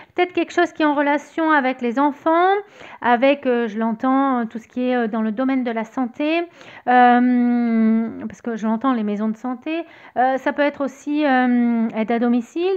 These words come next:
ça peut être, euh, effectivement travailler avec les enfants, donc, euh, comme assistante maternelle. Euh, ça peut être dans l'immobilier, puisque le foyer, c'est la maison. Voilà, donc ça, c'est des pistes sur lesquelles vous pouvez vous lancer sur ce mois-ci, des choses qui peuvent fonctionner. Voilà, on a aussi, alors, je sais pas pourquoi on me dit ça,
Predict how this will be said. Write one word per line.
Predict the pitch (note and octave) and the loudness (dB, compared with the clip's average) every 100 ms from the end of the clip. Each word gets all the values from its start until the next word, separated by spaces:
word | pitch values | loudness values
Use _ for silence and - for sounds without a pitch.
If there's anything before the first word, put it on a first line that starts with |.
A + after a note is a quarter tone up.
| F#4 | 0
ça | B3 | -2
peut | B3 | 0
être, | B3 B3 | -2 -2
euh, | A#3+ A3+ A3+ | 2 2 2
effectivement | A3 A#3+ B3 A#3+ | -2 -4 -2 -2
travailler | - A#3 A#3+ | 0 0 0
avec | A#3+ A#3 | -2 -2
les | A#3 | -2
enfants, | A3+ - A#3+ | -2 -2 -2
donc, | A3 G3+ | -2 -4
euh, | |
comme | A3 A3+ | -4 -2
assistante | A3 G#3+ A3 A3 A3 | -2 -4 -8 -8 -4
maternelle. | G#3+ G#3+ A3+ B3 E4+ F4 - - - - | -6 -4 -4 -2 -4 -6 -10 -20 -12 0
Euh, | C4+ C4 C#4 | 4 6 4
ça | C4+ | 2
peut | D4+ | 0
être | C4+ | 0
dans | A3 A#3+ | 2 2
l'immobilier, | A#3+ A#3 B3 F#4 C5 | 2 2 0 0 -2
puisque | - B3+ | -4 -4
le | A3+ | -4
foyer, | - A#3+ A#3+ | -2 -2 -2
c'est | A#3+ | -4
la | G#3+ G#3 | -6 -2
maison. | A3 A#3 F4 G#4 _ _ _ _ _ _ | -2 0 -2 -4 _ _ _ _ _ _
Voilà, | - D4 A3 - - | -2 -2 -2 -8 -8
donc | C4+ C4+ | -4 0
ça, | A#4 | 0
c'est | G4 | 2
des | D4 | 0
pistes | D4+ F4 G4 - C4+ | 4 6 6 2 -4
sur | - | -2
lesquelles | C4 C4 D#4+ C#4 | -4 -2 -2 -2
vous | B3+ | -2
pouvez | B3 B3 | 0 0
vous | A3+ | 0
lancer | A3 A#3+ C4 C4 D#4 F#4 F#4+ - - - | 0 0 0 -4 -4 -6 -8 -20 -20 -16
sur | - C#4+ | -6 -6
ce | - | 0
mois-ci, | C4+ B3+ B3 F4+ | 0 2 0 -2
des | C4 | -2
choses | - D4+ | -4 -6
qui | C4+ | -4
peuvent | C#4+ C#4+ | -2 -2
fonctionner. | - E4 - - D4+ B3 | -4 -6 -6 -4 -2 0
Voilà, | A3+ A#3+ - - - | 0 -2 -6 -16 -4
on | B3 | 0
a | D#4 | 4
aussi, | F4 C#4+ - E4 | 2 0 -6 -8
alors, | C4+ - | -8 -12
je | - | -8
sais | - | -6
pas | A3+ | -4
pourquoi | - G#3+ A3 | -6 -2 0
on | |
me | B3 A3 | 0 -2
dit | G3+ G3+ | -6 -10
ça, | - D4+ | -2 -2